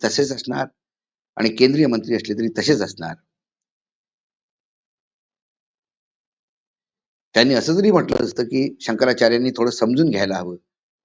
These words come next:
तरी कळलं असतं. पण शंकराचार्यांचं कॉन्ट्रीब्युशन काय? आणि मी पुन्हा सांगतो, चारही शंकराचार्यांनी मंदिराला विरोध केलेला नव्हे, प्राणप्रतिष्ठेला विरोध केलेला नव्हे, रामाला विरोध केलेला नव्हे.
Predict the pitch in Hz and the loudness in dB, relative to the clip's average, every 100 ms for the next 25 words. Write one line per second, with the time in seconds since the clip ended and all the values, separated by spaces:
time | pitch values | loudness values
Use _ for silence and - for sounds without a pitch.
0 | - 120 131 104 95 90 - - - _ | -2 -2 0 -2 -2 -6 -10 -18 -20 _
1 | _ _ _ _ _ _ _ 123 - 107 | _ _ _ _ _ _ _ -2 0 -2
2 | 101 143 175 160 180 180 214 180 180 170 | 4 4 8 8 8 6 6 8 8 6
3 | 143 143 - 90 - - _ _ _ _ | 4 0 -2 -6 -8 -18 _ _ _ _
4 | _ _ _ _ _ _ _ _ _ _ | _ _ _ _ _ _ _ _ _ _
5 | _ - 110 131 131 156 190 170 131 85 | _ -2 2 2 4 4 6 4 0 -8
6 | - _ _ _ - - - 156 165 190 | -18 _ _ _ -18 -12 8 10 12 10
7 | 233 180 165 175 165 143 123 117 110 113 | 6 4 4 4 4 6 4 4 2 0
8 | 110 _ _ - 123 143 143 165 170 151 | -4 _ _ 0 4 4 6 8 8 6
9 | 131 117 113 113 107 107 104 95 113 135 | 6 4 2 2 2 2 0 -2 -2 -4
10 | - _ _ _ 120 127 139 120 131 - | -10 _ _ _ 6 6 6 0 -2 2
11 | 156 151 127 117 110 104 98 95 87 101 | 6 6 4 2 0 0 0 -2 -2 -2
12 | 101 - _ _ _ _ _ - 123 131 | -2 -8 _ _ _ _ _ 2 6 6
13 | 156 165 135 123 - 104 101 101 95 85 | 6 4 4 2 0 -2 0 -2 -4 -2
14 | 98 | -2